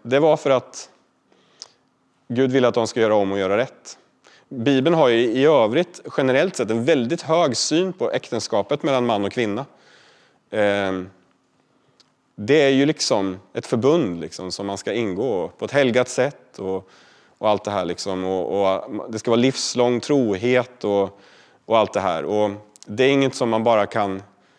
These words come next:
skilja sig från på det sättet. Så, men här visar Gud att, eh, eh, här måste ni göra om och göra rätt. Annars är det slut med Guds folk, liksom.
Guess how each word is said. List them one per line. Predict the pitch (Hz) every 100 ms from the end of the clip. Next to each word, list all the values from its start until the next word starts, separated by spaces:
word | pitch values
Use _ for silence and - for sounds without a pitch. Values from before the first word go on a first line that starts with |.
| _ _ _ _ _
skilja | - 123 101
sig | - 143
från | 139 101
på | 101
det | 92
sättet. | - 92 - 156 -
Så, | - 117 104
men | 117 151
här | 165 175
visar | 180 160 170 165
Gud | 139 123
att, | 117 - 127
eh, | 113 113 _ _ _ _ _ _ _ _ _ 113
eh, | 104 98 98
här | 139
måste | 151 143 120
ni | 113
göra | 110
om | 101 98
och | 98
göra | 113
rätt. | 156 - - - _ _ _ _ _ _
Annars | 110 107 127 135
är |
det | 117 110 101 107 - -
slut | - 120 156
med | 123 104
Guds | -
folk, | - 143 -
liksom. | - -